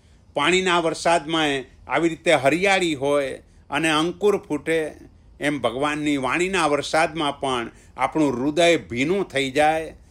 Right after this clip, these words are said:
અને ભાવનાના અંકુરો પ્રગટે.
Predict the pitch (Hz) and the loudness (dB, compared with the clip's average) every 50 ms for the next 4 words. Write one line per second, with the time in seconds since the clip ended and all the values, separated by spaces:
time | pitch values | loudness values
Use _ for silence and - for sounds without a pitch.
0 | - - - - - 131 151 165 170 165 151 139 131 123 113 - - - _ - | -20 -20 -16 -4 -2 0 2 4 4 4 4 4 2 2 -2 -6 -12 -20 _ -8
1 | 98 113 113 110 123 143 151 147 147 147 147 139 135 139 135 131 135 127 113 123 | -2 0 2 2 4 4 2 2 2 2 2 2 2 0 0 0 0 0 -2 -4
2 | 131 139 123 - - 147 143 135 131 123 113 - - 101 95 - - - - - | -6 -6 -8 -6 -4 -4 -2 0 2 0 0 0 -4 -8 -8 -8 -12 -16 -18 -18
3 | - | -18